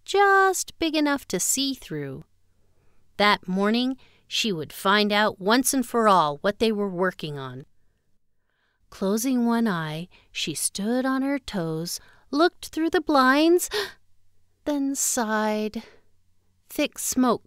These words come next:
cloaked the room in obscurity. She liked to imagine her parents were working on something important. Maybe they were trying to cure cancer,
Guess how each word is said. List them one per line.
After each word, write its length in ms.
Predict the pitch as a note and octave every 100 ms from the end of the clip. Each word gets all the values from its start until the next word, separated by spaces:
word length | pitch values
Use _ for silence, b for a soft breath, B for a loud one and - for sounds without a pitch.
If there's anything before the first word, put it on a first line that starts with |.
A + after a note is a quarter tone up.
| -
cloaked 520 | - C4 A#3 - -
the 100 | G#3+
room 500 | G3+ A#3 G#3 F3 E3+ -
in 160 | F#3
obscurity. 880 | F#3 - - A3 G3+ F3+ E3 D#3+ E3 _ _ _ _ _ _ _ _ _ _ _ _ _ _ _ _ _ _
She 240 | - - F#4
liked 280 | G4+ B4 -
to 140 | D#4
imagine 600 | A#3+ G#3 G#3 G3+ F3 D3+
her 180 | D3+ F#3
parents 480 | - A3 G#3 G#3 -
were 100 | A#3
working 420 | G3+ A3+ A#3 B3
on 140 | A#3+ A#3
something 440 | C#4 B3 C4+ B3
important. 960 | - B3+ - - D4 D4+ - E3+ C#3+ - B B B B B -
Maybe 380 | C4+ F4+ F4+ C#4+
they 120 | B3
were 120 | A#3
trying 280 | - G#3+ G3
to 80 | -
cure 340 | - B3+ B3+
cancer, 760 | - - D#4 F4 - - D3+